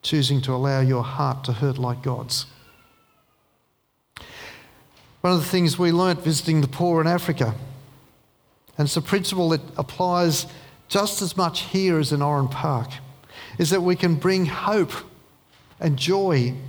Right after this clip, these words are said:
into a person's life just by sitting with them, listening to their stories, taking an interest in them.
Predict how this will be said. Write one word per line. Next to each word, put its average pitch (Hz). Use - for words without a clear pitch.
into 165
a 147
person's 170
life 156
just 226
by 190
sitting 180
with 160
them, 113
listening 226
to 214
their 185
stories, 151
taking 175
an 147
interest 165
in 123
them. 113